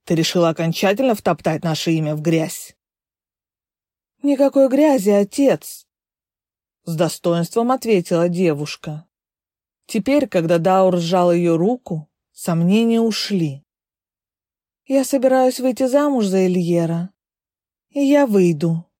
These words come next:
«Рискованно», Ильер легко мог рассмеяться, напомнить, что не планировал связывать себя узами брака.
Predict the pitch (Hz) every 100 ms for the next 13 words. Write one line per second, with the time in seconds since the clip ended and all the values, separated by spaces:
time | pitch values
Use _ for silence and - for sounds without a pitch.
0 | _ _ _ _ _ _ _ _ _ _
1 | _ 180 262 - 240 170 151 151 151 160
2 | _ _ _ _ _ _ _ _ - 170
3 | 156 170 165 160 156 - 214 262 269 277
4 | - 277 262 220 160 147 - - 147 _
5 | _ _ _ _ _ _ - 277 285 285
6 | 220 175 151 - 190 202 247 269 277 254
7 | 190 170 - 180 170 160 165 - 175 170
8 | 202 220 208 214 214 208 214 143 - 143
9 | 143